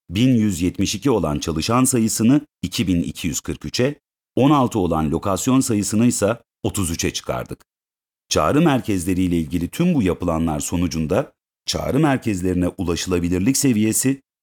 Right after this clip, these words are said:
iki bin on sekiz yılında yüzde doksan dokuz virgül dörde yükseldi.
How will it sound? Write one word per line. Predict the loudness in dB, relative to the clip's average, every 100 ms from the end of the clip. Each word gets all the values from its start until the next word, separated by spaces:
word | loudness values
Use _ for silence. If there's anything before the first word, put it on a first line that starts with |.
| _
iki | -10 -4 -2
bin | -2
on | 2 2
sekiz | 2 0 -2 -2
yılında | -2 0 0 0 -2 _ _ -4
yüzde | -2 0 -4 -2
doksan | -4 -2 -2 0 0
dokuz | 0 -2 0
virgül | 0 2 0 0
dörde | 0 0 0
yükseldi. | -2 -4 -8 -8 -12